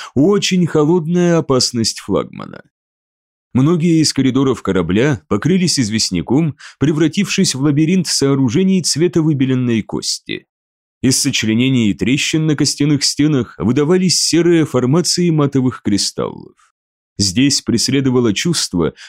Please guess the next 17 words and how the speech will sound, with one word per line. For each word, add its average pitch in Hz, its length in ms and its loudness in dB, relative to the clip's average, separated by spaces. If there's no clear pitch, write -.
будто 170 360 0
странствуешь 180 760 0
по 160 120 0
трупу 180 400 0
какого-то 180 560 0
огромного 156 560 0
зверя, 143 540 -2
который 196 400 2
уже 190 300 2
сотни 147 480 -2
лет 156 280 0
как 110 220 -4
мертв. - 600 -14
По 135 120 2
отключенному 135 720 0
боевому 123 420 0
кораблю 98 600 -2